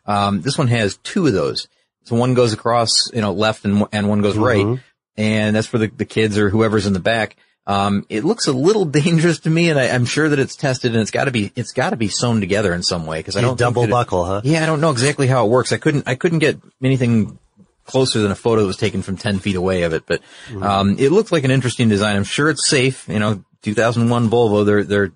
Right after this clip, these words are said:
Speaker 1: definitely looking into safety for, you know, the last fifty, sixty years, whatever,
Speaker 2: Right.
Speaker 1: or, or longer. Um, the other thing that this, this car had that I wanna mention is that it had see-through A-pillars.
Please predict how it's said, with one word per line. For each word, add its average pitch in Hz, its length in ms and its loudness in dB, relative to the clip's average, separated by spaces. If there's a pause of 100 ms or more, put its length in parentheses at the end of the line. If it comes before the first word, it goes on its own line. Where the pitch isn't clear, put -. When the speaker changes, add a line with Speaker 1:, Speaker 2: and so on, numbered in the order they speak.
(120)
Speaker 1:
definitely 104 320 -2
looking 101 220 -2
into 98 180 -2
safety 98 380 -4
for, 98 160 -4
you 87 120 -8
know, 98 80 -2
the 92 60 -4
last 98 300 -4 (640)
fifty, 98 240 -4
sixty - 320 -6
years, 95 260 0
whatever, 98 340 0
Speaker 2:
Right. 90 100 -2
Speaker 1:
or, 98 180 -4
or 92 40 -6
longer. 98 520 -2 (440)
Um, 110 380 0
the 120 140 0
other 220 120 2
thing 170 220 0
that 135 180 2
this, 127 240 0
this 120 160 -2
car 120 220 0
had 113 280 0
that 104 80 2
I 104 40 2
wanna 107 200 0
mention 107 360 0
is 104 260 -4
that 113 120 0
it 110 60 0
had 117 380 -2 (720)
see-through 143 540 0
A-pillars. 107 680 -4